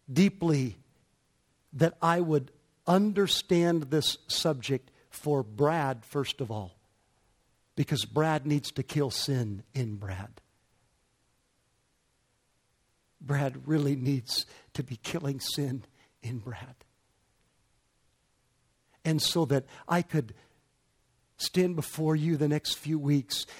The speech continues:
and I could give you some real practical help and motivational challenge that you would join with me in the journey here over the next two weeks and say,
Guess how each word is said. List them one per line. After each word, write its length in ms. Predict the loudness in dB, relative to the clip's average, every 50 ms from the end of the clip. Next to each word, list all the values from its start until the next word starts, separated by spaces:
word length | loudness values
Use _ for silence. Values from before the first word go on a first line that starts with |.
| -10 -2
and 140 | 0 2 2
I 100 | 2 2
could 240 | 0 0 -2 -4 -2
give 220 | -2 -2 0 0
you 140 | 0 0 0
some 580 | 0 0 0 0 0 0 -2 -6 -8 -10 -4 0
real 520 | 4 6 6 6 6 6 4 2 0 -2 -6 -14 -20 -20 -20 _ _ _
practical 880 | -10 -8 -4 -2 0 0 0 -2 -4 _ -4 -4 -2 _ -2 -2 -2 -2 -4 -10 _ _
help 460 | -4 2 4 4 4 4 2 0 -2 -8 -18 -4 0
and 180 | 2 2 4
motivational 1000 | 4 4 4 6 6 4 4 4 6 6 6 6 6 2 2 2 2 2 0 0
challenge 600 | -2 -2 0 0 2 2 2 2 0 0 -2 -4 -8 -14 -16 -10
that 260 | 0 2 2 2 2 -2
you 640 | -8 -6 -2 2 4 6 6 6 4 2 -2 -8 -14 _ _ -20 -20 -20 -16 -6
would 300 | -2 0 0 0 -2 -4
join 600 | -4 0 2 4 6 6 6 6 6 4 2 2
with 280 | 4 4 4 2 0 -2
me 360 | 0 2 2 2 2 0 -4 -6 -12 -18 -20 -20 -20 _ _ 4
in 360 | 4 4 6 4 2 -2 -4 -6 -12 -20 _ _
the 280 | -2 2 2 2 2 0 -6 _ _ _ _ _ -14 -8
journey 560 | -4 -2 2 4 6 6 8 8 6 6 4
here 420 | 4 4 4 4 4 4 4 2 0 -4 -10 -2 2
over 240 | 2 4 4 4
the 100 | 4 4
next 340 | 6 6 4 4 2 -2 -2
two 120 | 0 0 4
weeks 380 | 6 6 6 6 4 0 0
and 120 | 0 0 0
say, 340 | 2 2 4 4 4 2